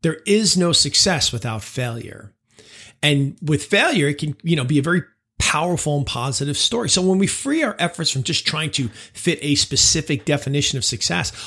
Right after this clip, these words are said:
our setbacks become like steps that move us forward. Our failures become chances to learn and improve. And the tough situations become valuable lessons. So by enjoying the journey and approaching the learning process, we change how we see success.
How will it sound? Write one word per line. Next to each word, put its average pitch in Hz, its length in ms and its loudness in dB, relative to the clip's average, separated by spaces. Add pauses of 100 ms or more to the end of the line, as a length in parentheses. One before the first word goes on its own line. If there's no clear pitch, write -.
(120)
our 156 120 2
setbacks 160 600 2
become 143 300 -2
like 139 160 -4
steps - 380 0
that 147 120 -2
move 135 160 0
us 143 140 2
forward. 156 480 -2 (480)
Our 143 100 2
failures 160 500 2
become 156 260 0
chances 151 440 0
to 156 100 -4
learn 131 260 -2
and 139 100 0
improve. 185 500 -4 (640)
And 156 120 2
the 143 80 2
tough - 320 0
situations 147 840 2
become 127 280 0
valuable 117 520 -2
lessons. - 680 -4 (420)
So - 140 0
by 151 140 4
enjoying 160 520 4
the 160 80 4
journey 147 460 2
and 123 100 0
approaching 143 540 0
the 120 60 -2
learning 127 420 -2
process, 107 760 -4 (380)
we 143 200 2
change 170 580 0
how 123 160 -8
we 135 160 -4
see 135 300 -2
success. - 1000 -4